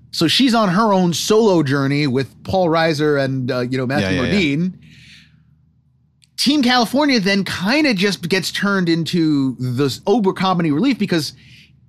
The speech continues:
Speaker 1: Eleven is not given any light moments because her shit's really, really heavy.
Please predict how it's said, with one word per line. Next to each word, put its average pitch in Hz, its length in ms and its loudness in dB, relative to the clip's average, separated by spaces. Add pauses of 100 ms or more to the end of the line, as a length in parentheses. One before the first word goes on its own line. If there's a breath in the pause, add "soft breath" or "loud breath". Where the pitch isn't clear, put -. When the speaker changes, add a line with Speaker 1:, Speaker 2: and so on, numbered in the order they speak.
(640)
Speaker 1:
Eleven 277 360 2
is 226 80 2
not 208 320 0
given 190 180 2
any 175 240 0
light 147 380 0
moments 156 320 -2
because 156 240 -4
her 185 240 -2
shit's 170 340 -4
really, 127 400 -2
really 120 300 -2
heavy. 156 440 -4